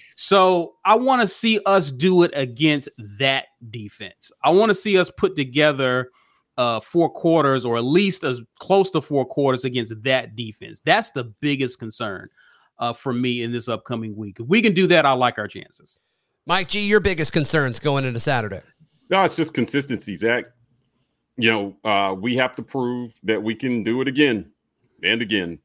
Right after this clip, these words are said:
Speaker 3: And to beat T-, Texas A and M at Kyle Field, I know we're four and oh there. We've gotta continue to improve every single week. Uh, no steps back.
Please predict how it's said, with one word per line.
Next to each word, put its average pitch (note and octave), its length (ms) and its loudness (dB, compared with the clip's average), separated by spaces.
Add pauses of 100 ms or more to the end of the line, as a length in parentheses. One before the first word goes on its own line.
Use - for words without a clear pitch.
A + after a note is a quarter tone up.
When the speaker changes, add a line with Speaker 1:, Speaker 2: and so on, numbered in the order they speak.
(360)
Speaker 3:
And G2 500 -2
to A2 80 -8
beat A#2+ 320 -6
T-, - 120 -6 (100)
Texas - 340 -4
A A#2 160 2
and A#2 80 0
M A#2 260 -2
at A2+ 160 0
Kyle G#2+ 220 0
Field, A2+ 260 -2
I F#2 60 0
know G2+ 160 -2
we're G#2+ 160 -6
four G#2 300 -4
and G2+ 100 -4
oh G#2+ 160 -2
there. A2 340 -2 (300)
We've F#2+ 180 -6
gotta B2+ 200 2
continue A2+ 840 -2
to - 220 -8
improve F#2 640 -4 (280)
every G2+ 260 -2
single F2 360 -4
week. - 340 -12 (500)
Uh, D#2+ 240 -6
no G2+ 180 2
steps - 320 -4
back. - 380 -8